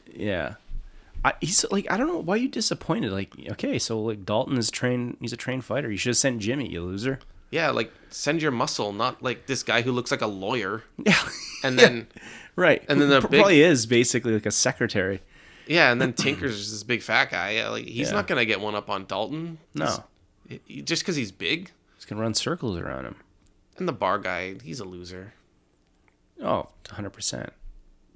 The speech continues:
Speaker 1: We never s-, oh, we do see him again. Well, later. We'll
Speaker 2: Yeah.
Speaker 1: that, but yeah. <laughs> We'll
Speaker 2: Well, one of
Speaker 1: say
Speaker 2: these,
Speaker 1: once more.
Speaker 2: one of these guys has an old Mustang, and man, those old eighties Mustangs are ugly.
Speaker 1: Oh, yeah. Oh, they are.
Speaker 2: Like, Mustangs were so great, and then
Speaker 1: Mm-hmm.
Speaker 2: in, like, the eighties and nineties, they were so ugly, and now they look cool again, but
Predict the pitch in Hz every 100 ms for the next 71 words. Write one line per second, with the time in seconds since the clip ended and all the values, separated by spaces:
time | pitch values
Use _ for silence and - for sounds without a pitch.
0 | - 117 127 123 98 - - 131 139 143
1 | 151 - 92 80 - - 85 85 - 90
2 | 85 85 87 - - 120 107 90 82 -
3 | - - 151 - 151 - - 143 170 302
4 | 120 107 104 - 110 - - 220 320 294
5 | 170 160 135 117 113 117 101 107 - 82
6 | 82 87 147 180 147 123 117 151 170 -
7 | 117 120 113 101 117 123 123 85 - -
8 | 101 87 78 73 - _ _ _ _ _
9 | 110 104 85 85 80 - 147 143 107 92
10 | 101 80 - 143 139 - 147 160 208 196
11 | 139 - - 170 175 143 143 151 - 123
12 | 120 123 123 123 113 117 117 127 135 113
13 | 104 110 113 117 113 104 - - 120 95
14 | 95 98 104 101 - 120 117 117 107 -
15 | - 110 104 87 76 67 - 80